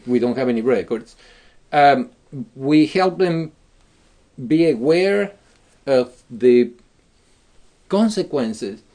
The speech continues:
of the decisions that they're gonna make, or, you know, both professionally and personally.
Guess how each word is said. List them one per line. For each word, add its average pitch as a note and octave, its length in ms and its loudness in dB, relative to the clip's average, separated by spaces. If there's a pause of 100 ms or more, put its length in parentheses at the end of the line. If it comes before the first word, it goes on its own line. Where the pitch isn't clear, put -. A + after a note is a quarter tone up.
(220)
of C3 160 -4
the C3+ 140 2
decisions C#3+ 520 -4
that A#2 140 -6
they're A#2+ 100 -4
gonna B2+ 220 -2
make, A#2 360 -4 (260)
or, C3+ 240 0 (120)
you C3 140 -4
know, G2+ 140 -6 (100)
both D#3 420 2
professionally C#3 720 -4
and C3 300 -8
personally. G2+ 500 -6